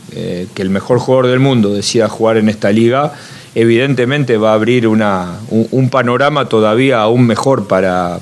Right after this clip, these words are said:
para ese crecimiento. Y yo creo que justamente Estados Unidos no es un país que desaproveche este tipo de oportunidades. Es decir, la presencia de Messi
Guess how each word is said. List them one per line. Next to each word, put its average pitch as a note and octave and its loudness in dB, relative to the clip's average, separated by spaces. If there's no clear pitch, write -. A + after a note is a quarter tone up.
para F#2+ 0
ese G#2 -2
crecimiento. A#2+ 0
Y G#2 2
yo A2 0
creo B2 0
que A2 2
justamente A2+ 0
Estados G#2+ 0
Unidos A2+ 2
no G#2 2
es - -2
un G2+ 0
país G2+ 0
que G#2 -2
desaproveche A2+ 0
este G#2+ -2
tipo G#2+ 0
de F#2+ 4
oportunidades. F2+ -2
Es - -8
decir, F2+ -4
la F2+ -2
presencia G2+ 0
de G2 0
Messi G#2 0